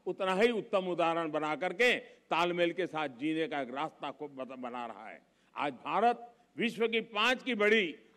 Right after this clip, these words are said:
अर्थव्यवस्था भी ब-, बना है। हमारा वन क्षेत्र भी बढ़ रहा है, अन्य ची-, जीवों की संख्या में भी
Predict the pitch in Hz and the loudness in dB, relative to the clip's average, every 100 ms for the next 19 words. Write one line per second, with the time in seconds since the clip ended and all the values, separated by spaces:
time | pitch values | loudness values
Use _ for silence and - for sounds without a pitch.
0 | - 208 196 185 196 233 233 240 214 190 | -2 -2 0 2 4 4 4 2 2 0
1 | 185 170 185 196 196 160 175 117 - _ | -8 -8 -4 0 0 2 0 -2 -8 _
2 | _ 156 170 165 143 185 190 - 180 180 | _ -4 0 0 0 -2 -4 -8 -6 -2
3 | 175 247 233 - - 127 175 185 196 196 | 0 0 -2 -8 -20 -2 0 2 2 4
4 | 226 233 262 226 - _ 214 277 277 240 | 6 6 4 2 -8 _ 2 4 2 2
5 | 233 160 240 277 294 254 240 220 208 190 | -8 2 4 6 4 2 0 0 2 0
6 | 214 208 208 151 | 2 2 2 0